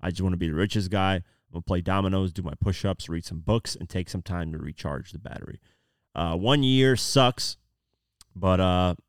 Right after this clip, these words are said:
you know, it's, it is a good ti-, it's a good way to reset if you have a lot going on. Uh, he also says this, "When you go to prison, that's God saving you from yourself.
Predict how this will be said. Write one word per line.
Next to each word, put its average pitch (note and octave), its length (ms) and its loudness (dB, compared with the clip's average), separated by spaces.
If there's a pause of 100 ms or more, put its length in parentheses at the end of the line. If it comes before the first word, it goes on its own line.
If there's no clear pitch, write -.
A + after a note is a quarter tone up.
(200)
you G2+ 100 -4
know, E2+ 280 -4 (1000)
it's, - 400 -6 (640)
it C#3 100 0
is G3 120 4
a D#3 40 0
good A#2+ 220 -4
ti-, B2 200 0
it's - 160 -2
a C#3 60 0
good A#2 280 2
way G#2+ 180 2
to G2 80 2
reset F#2+ 480 0
if C#2+ 140 -14
you F2+ 140 -2
have F2 100 -4
a E2+ 60 -6
lot E2+ 200 -6
going E2 240 -2
on. F2+ 220 -4 (480)
Uh, F2 80 -2
he G2+ 100 2
also A2 180 2
says G#2+ 240 2
this, F#2+ 160 2
"When G2+ 100 2
you G2 60 2
go A#2+ 120 4
to A2+ 60 4
prison, A#2 300 2
that's G2 200 0
God G#2 300 2
saving G#2+ 440 0
you F#2 140 2
from F#2 180 -4
yourself. G2+ 520 0